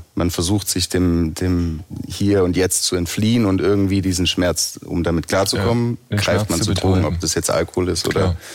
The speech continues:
Speaker 1: Gras oder
Speaker 2: Mhm.
Speaker 1: Amphetamine, je nachdem. Ähm, der Ursprung, wo, und da, da möchte ich eigentlich drüber reden, weil der Ursprung ist eigentlich, dass man niemanden hat, den man entweder belasten will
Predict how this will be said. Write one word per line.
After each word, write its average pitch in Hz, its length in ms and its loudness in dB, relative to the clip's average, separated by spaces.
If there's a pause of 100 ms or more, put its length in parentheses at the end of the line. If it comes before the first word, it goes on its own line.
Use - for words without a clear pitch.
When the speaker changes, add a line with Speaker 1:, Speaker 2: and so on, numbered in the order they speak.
(240)
Speaker 1:
Gras 90 440 0
oder 85 380 0
Speaker 2:
Mhm. 101 220 -2 (140)
Speaker 1:
Amphetamine, 107 800 2 (240)
je 101 80 0
nachdem. 98 480 0 (1000)
Ähm, 82 720 0 (400)
der 80 140 2
Ursprung, 101 480 0
wo, 95 280 2
und 90 180 0 (200)
da, 87 160 0
da 87 220 0
möchte 92 280 0
ich - 60 0
eigentlich 90 200 0 (400)
drüber 87 340 0
reden, 110 280 0
weil 95 260 2 (520)
der - 140 2
Ursprung 104 340 0
ist 92 100 0
eigentlich, 95 380 2
dass - 200 -2
man 90 120 2
niemanden 92 420 2
hat, 110 260 -2 (580)
den 95 100 4
man 90 140 4
entweder 90 340 2
belasten 101 560 0
will 143 180 0